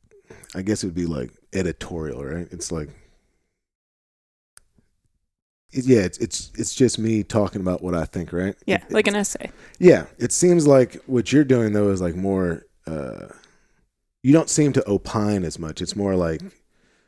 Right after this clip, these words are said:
Speaker 1: documentation. Would you, is that correct or
Speaker 2: Yeah,
Speaker 1: not?
Speaker 2: it de-, it depends on the assignment. Um, I have done, especially when I worked for Field and Stream, like,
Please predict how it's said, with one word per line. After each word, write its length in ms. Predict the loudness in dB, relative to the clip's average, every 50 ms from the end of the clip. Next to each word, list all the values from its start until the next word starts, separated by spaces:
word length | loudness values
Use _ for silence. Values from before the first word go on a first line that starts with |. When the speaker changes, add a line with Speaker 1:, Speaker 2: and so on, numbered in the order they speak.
| _ _ _ _ _ _ _ _ _ _ _ _ -20 _ _ _ _ _ -6 -2
Speaker 1:
documentation. 1040 | 0 0 0 0 -2 -4 -4 -4 -4 -4 -6 -6 -4 -2 -2 -2 -4 -8 -12 -12
Would 140 | -10 -8 -6
you, 100 | -6 -8 -6 -6
is 140 | -6 -4 0
that 240 | 0 0 -2 -2 -4
correct 400 | -4 -2 0 0 0 0 0 -2
or 280 | -2 -2 -4 -6 -10 -12 0 2
Speaker 2:
Yeah, 120 | 4 4
Speaker 1:
not? 120 | 4 4 2
Speaker 2:
it 100 | 0 0
de-, 180 | 0 0 0
it 100 | 0 0
depends 320 | 0 -2 0 0 0 0 0
on 140 | 2 2
the 100 | 2 2
assignment. 600 | 2 0 0 -2 -2 -2 -2 -4 -4 -4 -6 -6 -6 _ -2
Um, 440 | 0 2 2 2 0 -2 -4 -6 -2 0
I 100 | 0 0
have 320 | 0 0 0 -2 0 0 0
done, 220 | 0 0 0 0
especially 640 | -2 -4 -2 -2 -2 -2 -2 -2 -2 0 0 -2 -4 -8 _ _ _ -16
when 240 | -12 -6 -4 -2 0
I 80 | 0 0
worked 220 | 0 0 -2 -2
for 140 | -6 -10 -10
Field 220 | -4 -2 -2 -2
and 100 | -2 -4
Stream, 340 | -8 -6 -4 -4 -4 -2 -2
like, 220 | -2 -4 -4 -6